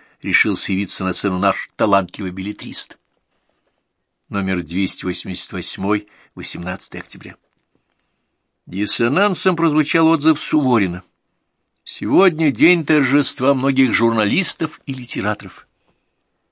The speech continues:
Не имела успеха комедия самого даровитого русского писателя — из той молодежи, которая выступила в восьмидесятых годах, и вот причина торжества.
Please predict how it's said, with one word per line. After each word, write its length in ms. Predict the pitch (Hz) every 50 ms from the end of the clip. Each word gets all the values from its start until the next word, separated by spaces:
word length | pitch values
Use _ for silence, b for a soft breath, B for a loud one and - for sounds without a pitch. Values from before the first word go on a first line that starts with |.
| _ _ _ _ _
Не 200 | - 87 104 113
имела 280 | 131 175 220 233 233 214
успеха 600 | 208 196 170 - - - 208 220 - - 190 180
комедия 640 | 175 - 170 160 160 180 190 170 156 170 170 160 151
самого 420 | - - 165 160 156 151 143 143
даровитого 640 | 123 120 117 113 113 110 151 190 180 - 160 156 147
русского 420 | 143 156 160 - - - 170 143 131
писателя — 560 | - - - - - 156 - - - - - _ _ _ _ _ _ _ _ _ _ _ _ _ _ _
из 260 | - - 98 - -
той 220 | - - 123 117 107
молодежи, 760 | 101 98 95 92 92 92 80 78 101 131 135 117 180 - b b b b b b b
которая 280 | - - - - 90 87
выступила 540 | 85 101 107 - - - - 104 101 95 B B B B B B
в 60 | -
восьмидесятых 720 | 95 95 - - 113 101 92 85 - 110 107 - - 95
годах, 360 | 85 90 85 101 113 110 - B B B B
и 120 | - 107 104
вот 220 | 117 143 143 -
причина 500 | - 123 120 113 - - 165 156 143 139
торжества. 680 | - 113 92 82 90 85 - - - 92 90 120 131